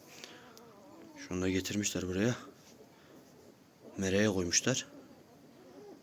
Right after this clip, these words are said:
Hani gördüğünüz gibi çok da yavru var. Hepsi de tek renk, tek köpekten almış. Size dediğim gibi arkadaşlar, üç silahşörlerden bir tanesi, yani üç kardeş var ya hani köy köy gezip de köpek öldüren köpeklerden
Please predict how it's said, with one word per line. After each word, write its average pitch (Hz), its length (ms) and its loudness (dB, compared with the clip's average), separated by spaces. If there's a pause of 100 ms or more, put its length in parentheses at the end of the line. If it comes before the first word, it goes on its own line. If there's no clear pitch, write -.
(420)
Hani 85 160 -4
gördüğünüz 90 460 0
gibi 98 240 0 (420)
çok - 260 -4
da 98 60 6
yavru 92 320 4
var. 98 280 -2
Hepsi 92 260 -2
de 90 100 2
tek - 280 0
renk, 92 320 -4
tek 95 160 -2
köpekten 92 400 2
almış. 90 380 0 (760)
Size 95 280 4
dediğim 98 280 4
gibi 90 160 2
arkadaşlar, 90 680 0 (1400)
üç - 140 0
silahşörlerden 95 840 6
bir 101 80 2
tanesi, 98 440 0 (300)
yani 87 200 -2 (280)
üç - 140 4
kardeş 98 400 2
var 120 100 6
ya 90 180 4
hani 87 200 -2 (260)
köy 95 180 4
köy 98 180 4
gezip 92 300 2
de 87 220 2
köpek - 320 0
öldüren 90 300 2
köpeklerden 92 640 -2